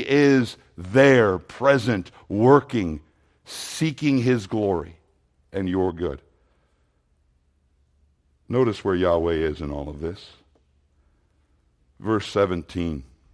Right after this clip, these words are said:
Notice when he sends his prophet. Then the word of Yahweh came to Elijah the Tishbite, saying, "Arise, go down to meet Ahab, king of Israel,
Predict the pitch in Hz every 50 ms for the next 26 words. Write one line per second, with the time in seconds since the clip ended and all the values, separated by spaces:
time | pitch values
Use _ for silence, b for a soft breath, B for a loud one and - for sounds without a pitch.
0 | _ _ _ _ _ _ _ _ _ _ _ - - 113 127 131 127 101 - 90
1 | 90 107 117 120 120 113 107 101 95 101 95 - - - 110 104 98 92 90 85
2 | 73 - - - 82 76 - - 87 82 78 73 - - _ _ _ _ _ _
3 | _ _ _ _ _ _ _ _ _ _ _ _ _ _ _ _ _ _ _ _
4 | _ _ _ _ _ _ _ _ _ _ _ _ _ _ _ _ _ _ _ _
5 | _ _ _ _ _ _ _ _ _ _ _ _ _ - 80 85 101 110 113 101
6 | 87 78 69 67 - - _ _ _ _ _ _ _ _ _ _ _ _ _ -
7 | 90 95 95 101 113 120 123 120 120 104 92 95 95 95 95 95 95 98 95 92
8 | 92 90 - - 113 107 104 104 104 104 101 98 - - 95 90 82 87 87 85
9 | 85 80 76 73 69 73 73 _ _ _ _ _ _ - 85 78 - - 85 -
10 | - - - - 82 - _ _ _ _ _ _ - - - 82 78 73 71 71
11 | 69 69 67 _ _ _ _ _ _ _ _ - - 85 90 104 113 110 104 98
12 | 95 87 82 104 107 110 117 113 113 104 92 90 87 85 - 98 90 92 95 101
13 | 110 123 120 _ - - 104 101 92 104 104 95 92 90 - - 98 95 95 87
14 | 87 85 76 73 73 78 73 76 78 76 73